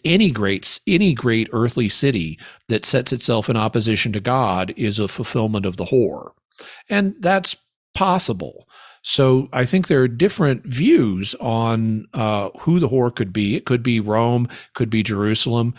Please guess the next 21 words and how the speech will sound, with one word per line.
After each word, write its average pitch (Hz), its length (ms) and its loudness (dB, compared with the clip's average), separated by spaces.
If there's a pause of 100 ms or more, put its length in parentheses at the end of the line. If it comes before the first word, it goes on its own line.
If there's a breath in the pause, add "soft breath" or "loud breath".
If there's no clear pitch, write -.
(160 loud breath)
could 110 180 -2
be 107 140 0
Rome 110 320 2
and 113 240 0
Jerusalem, 120 640 0
could 107 240 -2
be 101 360 -2
any 120 340 0
earthly 117 400 -2
city 110 300 0
that 101 120 -4
puts - 220 -6
itself 107 280 -4
up 110 140 -2
against 110 380 -4
God. 104 400 0 (480 loud breath)
But 123 240 2
it's 120 180 0
an 117 220 0
earthly 131 400 2
city, 104 640 -4